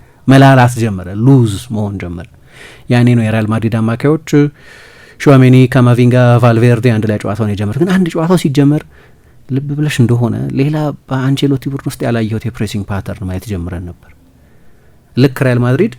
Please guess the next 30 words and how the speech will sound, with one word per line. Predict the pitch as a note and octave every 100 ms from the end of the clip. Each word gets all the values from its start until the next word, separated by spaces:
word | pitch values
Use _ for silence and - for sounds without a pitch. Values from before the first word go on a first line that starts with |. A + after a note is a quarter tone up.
| -
ፕሬስ | - C#3 C3+
ሲያደርግ | C3+ C3+ G#3 D3
ቫልቬርዴ | A#2 A#2 C3+ C#3+ F#3 F#3
ከእምባፔ | C#3+ C3+ - _ _ _ C3 B2 B2 A#2+
አጠገብ | A2+ F#2 F2+
ይሆናል። | F2+ - - _ _ _ - - - _ _ _ _ _ -
አራት | A2+ C3 B2
አራት | B2+ B2
ሁለት | B2 B2 A#2+
ነው | A#2
ስቲል | - C#3+ B2
በፕሬሲንግ | A#2 A#2 - A2
ጊዜ፣ | G#2 A#2 B2+ _ _ -
አራት | A2+ A2
ሶስት | - -
ሶስት | A#2+ -
ነው | A2+ G2 A#2+ C3 C3+
በፖሴሽን | A2 - G#2+ A2 G#2+
ጊዜ። | F#2+ G#2 F3+ - _ _ _ _ _ _ _ - _ _ _ _ _ _
ከዛ | - B2 F3+ F3+ - - _ -
አብሮት | D3 F#3 G3+
ይሆናል | D#3 D#3 C3
ማለት | C3 E3 F#3 C#3
ማድሪድ | C#3+ E3 E3+
ያንን | C3+ B2
ይፈልጋል። | A#2+ G2 F#2 F#2 - - _ _
አይ | G#2
ቲንክ | F2 B2+ - _
የአርሰናል | - G#2+ - A2
ጨዋታ | G2+ G#2+